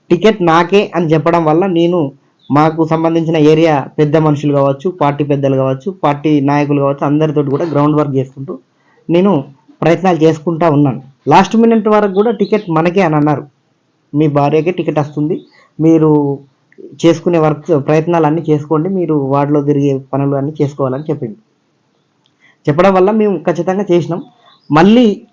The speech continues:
విత్‌డ్రా, మూడో తారీఖు నాడు విత్‌డ్రాస్ ఉంటాయి కదా,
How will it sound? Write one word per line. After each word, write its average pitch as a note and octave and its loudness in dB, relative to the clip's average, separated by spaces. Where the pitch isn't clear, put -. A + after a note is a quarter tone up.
విత్‌డ్రా, G3 4
మూడో E3 2
తారీఖు F#3 0
నాడు F#3 0
విత్‌డ్రాస్ E3 0
ఉంటాయి E3 -2
కదా, F#3+ -4